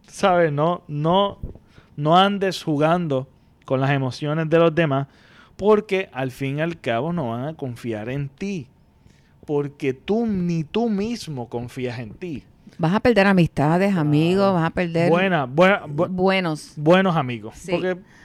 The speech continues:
Speaker 2: Amistades, o-, ok, pero lo que dijiste, buenos
Speaker 1: Buenos
Speaker 2: amigos,
Speaker 1: amigos.
Speaker 2: ¿verdad?
Speaker 1: Entonces,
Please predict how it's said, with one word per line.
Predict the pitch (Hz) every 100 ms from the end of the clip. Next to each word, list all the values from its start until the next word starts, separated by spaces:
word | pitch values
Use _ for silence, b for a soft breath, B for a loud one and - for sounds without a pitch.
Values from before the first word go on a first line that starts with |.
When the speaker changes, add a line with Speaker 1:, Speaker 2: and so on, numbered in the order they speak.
| b
Speaker 2:
Amistades, | 240 247 240 302 330 311 254
o-, | 247 208
ok, | 214 180 165
pero | - 190 180
lo | 180
que | 180
dijiste, | 175 180 202 208
buenos | 175 170
Speaker 1:
Buenos | 123 123
Speaker 2:
amigos, | 123 160
Speaker 1:
amigos. | 156 156
Speaker 2:
¿verdad? | 139 104 151 _ _ _ _ _ _ _ - - B B
Speaker 1:
Entonces, | 151 151 196 202 160 135 -